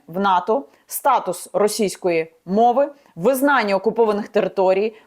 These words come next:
не Донецьку, е, і Луганську так звану Народну Республіку визнати незалежними, і не Крим російським, а вже чотири області:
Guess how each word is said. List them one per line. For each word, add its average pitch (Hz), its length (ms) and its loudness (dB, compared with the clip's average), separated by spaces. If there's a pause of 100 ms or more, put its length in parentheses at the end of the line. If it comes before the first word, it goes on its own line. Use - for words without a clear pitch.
не 233 300 2
Донецьку, 247 1040 2 (180)
е, 185 60 2 (520)
і 220 80 2
Луганську 220 720 2
так 214 200 -2
звану 208 340 -2
Народну 196 420 0
Республіку 185 680 -2
визнати 160 680 -4
незалежними, 190 840 0
і 233 100 2
не 220 140 2
Крим 247 400 0
російським, 175 720 -4
а 196 80 0
вже 190 240 -2
чотири 254 800 0 (420)
області: 165 640 0